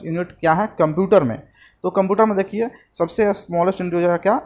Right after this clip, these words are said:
इसका? अ, बीट। जैसे ये ज़ीरो क्या हो गया? एक बीट हो गया। ये क्या हो गया? एक, अ, बीट हो गया। और वन, ये भी क्या हो गया, एक,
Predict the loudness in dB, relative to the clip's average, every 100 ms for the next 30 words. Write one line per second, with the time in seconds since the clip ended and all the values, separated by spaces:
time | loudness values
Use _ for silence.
0 | -10 -10 -8 -2 -2 0 -4 -4 -4 -8
1 | -4 -2 -4 -4 -2 0 2 0 0 -4
2 | -8 -8 -8 -6 -6 -4 -4 -6 -8 -6
3 | -4 -2 -4 -2 -2 -2 -6 -10 _ _
4 | _ -4 -4 -4 -4 -4 -4 -6 -4 -6
5 | -8 _ _ -2 4 4 4 2 -2 -2
6 | 2 2 2 0 0 0 -2 -10